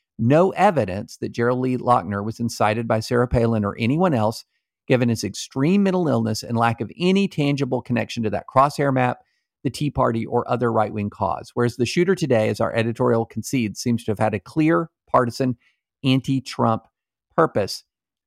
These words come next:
That doesn't mean that liberals or, quote, "the resistance" weren't in any way responsible for this horror. I don't buy those kinds of arguments at all in either case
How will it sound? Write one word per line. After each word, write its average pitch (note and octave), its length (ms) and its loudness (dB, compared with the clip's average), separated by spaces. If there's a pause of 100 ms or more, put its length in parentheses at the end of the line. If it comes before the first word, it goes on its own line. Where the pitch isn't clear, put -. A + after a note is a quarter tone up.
That C3+ 340 2
doesn't C#3+ 340 0
mean C#3 280 0
that A#2 140 -4
liberals B2+ 460 0
or, A2+ 140 0
quote, G#2+ 280 -2
"the - 80 -8
resistance" B2+ 600 -2
weren't A#2+ 240 -2
in A2 140 -2
any B2 240 0
way A2 160 0
responsible C3 560 -2
for A#2 120 -4
this G#2 160 -4
horror. C#3+ 440 4
I B2 40 -4
don't G#2 180 -4
buy C3 200 4
those D3 160 -2
kinds C#3+ 280 -2
of A#2 60 -8
arguments G#2 380 0
at A2 60 -8
all C3+ 380 4
in A2 100 -2
either G#2+ 180 -2
case G#2+ 420 -2